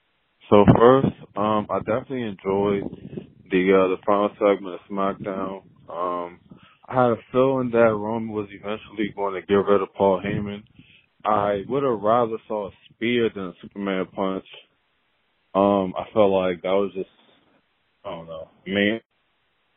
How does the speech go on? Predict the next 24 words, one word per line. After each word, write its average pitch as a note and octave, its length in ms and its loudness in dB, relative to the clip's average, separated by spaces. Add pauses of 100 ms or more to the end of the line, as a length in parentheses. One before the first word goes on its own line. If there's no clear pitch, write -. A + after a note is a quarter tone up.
(2250)
But A2 400 2
wondering D3+ 580 -2
if A#2+ 300 2
this C3+ 240 -6
is A2 160 -4 (360)
kind G#2+ 140 -10
of F2 80 -12 (160)
swerve, A2 760 2
maybe G#2+ 640 -6 (800)
it's G#2 200 -16
just G#2+ 160 -6 (540)
to, G2+ 440 -2 (920)
you G#2+ 120 2
know, F#2+ 400 2 (260)
um, F2+ 560 0 (880)
eventually A#2+ 600 4 (100)
screw A#2 240 0
Brock G2 380 2
in G#2+ 140 -4
the F#2+ 180 -4
end. A2+ 420 -2
I'm G#2+ 140 -4
not G#2 220 -4 (140)
sure. A2+ 360 2